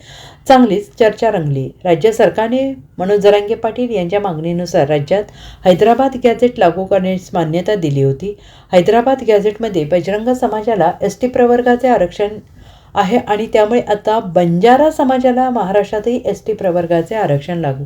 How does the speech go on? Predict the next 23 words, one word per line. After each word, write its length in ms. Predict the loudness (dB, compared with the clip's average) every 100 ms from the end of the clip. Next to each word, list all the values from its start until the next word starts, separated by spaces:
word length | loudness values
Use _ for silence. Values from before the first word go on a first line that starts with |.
| -6
करावे, 280 | -6 -4
या 180 | -4 -2
मागणीने 600 | -2 -2 -4 -6 -6 -10 -14 -20 -20 _ 0
जोर 220 | 4 4
धरला 340 | 4 -2 -4 -4
आहे. 240 | -6 -8
मात्र 320 | -6 -4 -4 -4
अशातच 580 | -6 -4 -2 0 -2 -4 _ -20 _ -6
धनंजय 380 | 0 2 4 2
मुंडे 420 | 2 0 0 2
यांच्या 320 | 0 0 0
वक्तव्याने 640 | 0 0 -4 -2 -2 -4 -4
वादाची 440 | -2 0 -2 -2 -4
नवी 280 | -2 -2 -4
ठिणगी 400 | -6 -6 -2 -2
पडली 360 | 0 0 0
आहे. 260 | 0 -2 -6 -14 _ -20 _ 0
सध्या 240 | 2 2
महाराष्ट्रात 560 | 0 -2 -4 -4 -4 -4 -6 -4
बंजारा 640 | -2 0 0 2 4 4 0
समाजाला 840 | 0 -2 -2 -6 -2 0 0 -2 -4 _ _ -20 _
विमुक्त 440 | 0 4 2 4 2
जाती 640 | 4 0 0 -8 -10 -10